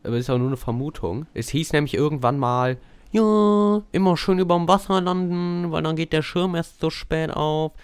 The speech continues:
Dann seid ihr auf jeden Fall cool." Und seitdem, als ob hier keine Truhe ist, seitdem versucht eins Sharksobert, ich hab's kaputt gehauen. Ich weiß nicht, was das war. Immer überm Wasser zu landen. Hier scheint keine andere Wut zu sein.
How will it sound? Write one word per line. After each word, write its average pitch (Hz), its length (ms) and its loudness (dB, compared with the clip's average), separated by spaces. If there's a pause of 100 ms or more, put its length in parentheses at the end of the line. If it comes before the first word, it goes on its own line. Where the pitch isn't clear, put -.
(260)
Dann 135 160 -2
seid 139 220 0
ihr 151 80 2
auf 143 140 -4
jeden 156 180 -2
Fall 143 260 -4 (120)
cool." 160 520 -4
Und 104 160 -8
seitdem, 117 720 -4
als 101 160 -8
ob 101 100 -10
hier - 100 -8
keine 98 240 -8
Truhe 95 340 -6
ist, 120 240 -6
seitdem 117 320 -2
versucht 117 480 -6
eins 110 240 -6
Sharksobert, 113 800 -6 (520)
ich 123 140 -6
hab's - 160 -6
kaputt 104 320 -8
gehauen. 95 240 -4
Ich 101 100 -10
weiß 107 200 -6
nicht, 120 80 -10
was - 80 -8
das 92 240 -10
war. 80 240 -4
Immer 117 180 0
überm 117 240 0
Wasser 135 300 -2
zu - 160 -10
landen. 78 480 -8
Hier 104 140 -6
scheint 123 380 -2
keine 131 220 -4
andere 139 320 -4
Wut 143 200 -6
zu - 280 -10
sein. 110 520 -8